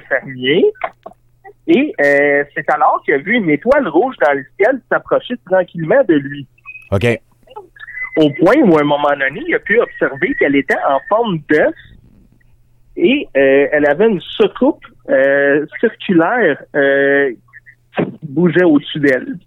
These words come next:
Speaker 2: Ok.
Speaker 1: Et tout d'un coup, euh, la soucoupe s'est posée sur la terre. Il y a trois jambes mécaniques qui sont sorties de l'œuf géant rouge et, euh, ils se sont, euh, plantés dans le sol.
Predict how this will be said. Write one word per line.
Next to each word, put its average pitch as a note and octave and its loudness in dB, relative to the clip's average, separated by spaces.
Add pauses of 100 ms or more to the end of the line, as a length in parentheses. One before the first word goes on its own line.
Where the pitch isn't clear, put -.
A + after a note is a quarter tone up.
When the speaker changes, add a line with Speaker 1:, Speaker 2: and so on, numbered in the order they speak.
(240)
Speaker 2:
Ok. - -4 (1080)
Speaker 1:
Et D3+ -6
tout F#3 2
d'un E3 4
coup, B3+ 4 (240)
euh, C3 2
la C#3 2 (140)
soucoupe G3 2 (540)
s'est C#3+ 4
posée F#3+ 2
sur A3 0
la D#3+ 4
terre. F#3 2
Il C4 0
y F3 6
a D3 4
trois B3 2
jambes B3 -2
mécaniques F#3 0
qui F#3 -10
sont F3 2
sorties E3+ -4 (140)
de D3 -6 (200)
l'œuf F3 2 (200)
géant D3+ 4
rouge A3 4 (640)
et, G3+ 4 (140)
euh, D3+ 4
ils E3 -2
se D#3 2
sont, F3+ 4 (120)
euh, C3+ 2 (180)
plantés F3+ 4
dans E3 2
le C3 -2
sol. B2+ 0